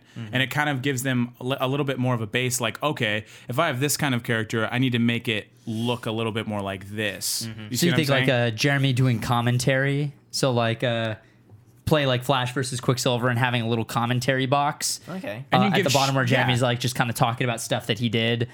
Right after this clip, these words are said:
Speaker 2: And then we could, yeah, we could get, like, B-roll of, like, shots of you, like, actually moving the camera around or, like,
Speaker 1: Yeah.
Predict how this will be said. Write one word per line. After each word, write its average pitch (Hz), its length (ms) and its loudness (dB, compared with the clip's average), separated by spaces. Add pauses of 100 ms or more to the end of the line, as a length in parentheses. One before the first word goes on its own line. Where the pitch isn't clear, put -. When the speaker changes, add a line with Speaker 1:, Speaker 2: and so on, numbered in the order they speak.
Speaker 2:
And - 160 -2
then 208 140 4
we 196 100 0
could, 170 240 -2
yeah, 180 120 4
we 160 100 2
could 151 260 -4
get, 185 140 0
like, 147 200 -2
B-roll 139 440 0
of, 120 100 0
like, 113 140 -2
shots 127 420 -2
of 110 140 0
you, 123 240 2
like, 110 240 0
actually 120 320 0
moving 117 320 0
the 107 60 -4
camera 110 380 -2
around 120 280 0
or, 117 100 -4
like, 107 160 -2
Speaker 1:
Yeah. 107 160 -6